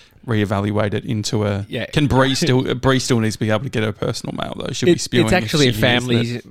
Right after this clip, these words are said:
Speaker 2: it's a
Speaker 1: Yeah,
Speaker 2: family mail.
Speaker 1: exactly.
Speaker 2: It's
Speaker 1: Yeah, yeah.
Speaker 2: the jackets, the
Speaker 1: Mm-hmm.
Speaker 2: Jansons, and the B M Cs.
Speaker 1: Exactly.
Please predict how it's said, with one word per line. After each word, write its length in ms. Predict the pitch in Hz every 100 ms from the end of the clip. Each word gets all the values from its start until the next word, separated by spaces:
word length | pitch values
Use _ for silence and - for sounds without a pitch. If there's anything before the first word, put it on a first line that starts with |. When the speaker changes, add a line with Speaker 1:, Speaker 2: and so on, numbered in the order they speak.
| 151
Speaker 2:
it's 120 | 139
a 40 |
Speaker 1:
Yeah, 60 | 143
Speaker 2:
family 340 | 156 143 135
mail. 80 | 120
Speaker 1:
exactly. 220 | 110 110
Speaker 2:
It's 180 | 143 -
Speaker 1:
Yeah, 120 | - -
yeah. 40 | - -
Speaker 2:
the 120 | 156
jackets, 420 | 160 147 160 -
the 120 | 151
Speaker 1:
Mm-hmm. 300 | 131 131 127 113
Speaker 2:
Jansons, 420 | 143 131 127 -
and 320 | 135 123 120
the 60 | 117
B 200 | 127 120
M 100 | 113
Cs. 380 | 113 104 - -
Speaker 1:
Exactly. 420 | 127 117 104 151